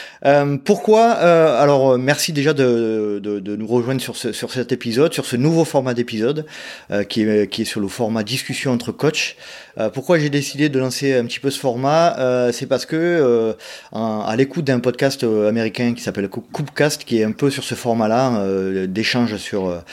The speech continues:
en, entre différents, euh, professionnels du sport ou, ou des coachs, j'ai trouvé intéressant de, de partir d'un sujet un peu précis et puis de, de, de, de confronter un petit peu les visions, euh,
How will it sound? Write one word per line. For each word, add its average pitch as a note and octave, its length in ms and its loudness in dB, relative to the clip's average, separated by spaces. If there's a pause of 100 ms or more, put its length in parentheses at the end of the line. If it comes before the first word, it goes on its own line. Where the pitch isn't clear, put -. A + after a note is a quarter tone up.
(260)
en, G2 80 -6
entre A2 320 -2
différents, G#2+ 540 -2
euh, G2 80 -2
professionnels A2+ 580 -2
du G#2+ 100 -8
sport A2+ 360 2
ou, G2+ 140 -4
ou A2+ 100 -4
des G2+ 100 -2
coachs, C#3 220 0
j'ai A#2 180 -4
trouvé B2 240 -2
intéressant C3 480 0
de, B2 220 0 (320)
de B2 80 -4
partir D#3+ 320 2
d'un D3+ 100 0
sujet D3 260 -2
un C#3+ 100 2
peu C#3+ 120 0
précis E3 480 0
et C3+ 80 4
puis F3 240 -4
de, C3+ 180 4
de, A2+ 240 2
de, A2 180 0
de G#2 80 -4
confronter D3+ 520 -2
un D3+ 60 0
petit C#3+ 160 -6
peu C#3 140 0
les C3+ 120 4
visions, B2 600 0
euh, G#2+ 140 2